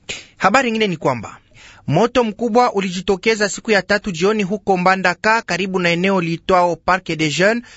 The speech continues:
kwa hakika katika nafasi inayokuwa leo nyumba ya biashara kwenye kitongoji kiitwao Avenue du Congo, ambapo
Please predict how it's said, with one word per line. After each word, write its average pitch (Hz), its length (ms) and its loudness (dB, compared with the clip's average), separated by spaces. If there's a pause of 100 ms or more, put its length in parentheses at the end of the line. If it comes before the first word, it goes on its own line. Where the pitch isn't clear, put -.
(180)
kwa 156 160 6
hakika 226 440 0
katika 208 360 0
nafasi 196 460 -2
inayokuwa 196 460 2
leo 196 220 2
nyumba 185 420 2
ya 170 180 0
biashara 175 520 0
kwenye 196 260 -4
kitongoji 175 640 -2
kiitwao 170 640 0 (100)
Avenue 165 300 -2
du 160 160 -4
Congo, 175 340 0
ambapo 175 720 0